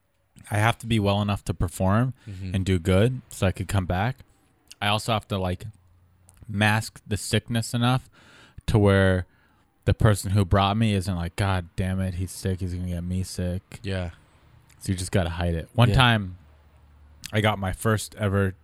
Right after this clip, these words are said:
Speaker 1: punch-up job
Speaker 2: Uh-huh.
Speaker 1: where I was on set for a show, and I had to just, like, be on set and, like, make things funnier all day. And it was the highest paying job I'd ever gotten. And I got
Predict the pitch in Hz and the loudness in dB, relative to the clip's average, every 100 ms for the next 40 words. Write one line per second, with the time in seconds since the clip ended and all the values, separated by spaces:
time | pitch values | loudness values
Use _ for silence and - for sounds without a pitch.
0 | _ - 104 - 120 - 127 131 135 _ | _ -4 -2 0 0 2 2 2 0 _
1 | - 101 107 104 101 95 98 95 - 104 | -2 0 0 2 4 6 4 0 2 0
2 | 98 - 95 90 - 92 101 123 - _ | 0 -2 0 0 0 2 2 0 -6 _
3 | _ _ _ _ 107 92 90 85 87 92 | _ _ _ _ -6 -2 -2 -4 -6 -6
4 | 87 92 87 - 98 95 92 - 95 95 | -6 -6 -8 -4 -2 -2 -4 -2 0 0
5 | - 87 82 - _ _ _ _ _ _ | -2 -6 -8 -12 _ _ _ _ _ _
6 | - 104 98 - 95 90 - 95 101 110 | -8 0 0 0 -6 -6 -2 -2 2 2
7 | 110 120 135 135 _ _ _ _ _ _ | 2 2 0 -2 _ _ _ _ _ _
8 | _ _ _ _ - 95 95 90 95 - | _ _ _ _ -4 0 0 0 -2 -4
9 | _ - 104 98 - 104 95 90 90 87 | _ 0 4 4 2 0 0 0 0 0
10 | 90 90 92 90 87 101 117 117 _ _ | 0 0 0 0 -2 -2 -4 -6 _ _
11 | _ _ _ _ _ _ _ _ _ - | _ _ _ _ _ _ _ _ _ -20
12 | - 101 90 85 90 85 87 - - | -8 -4 -2 0 0 0 -2 -8 -18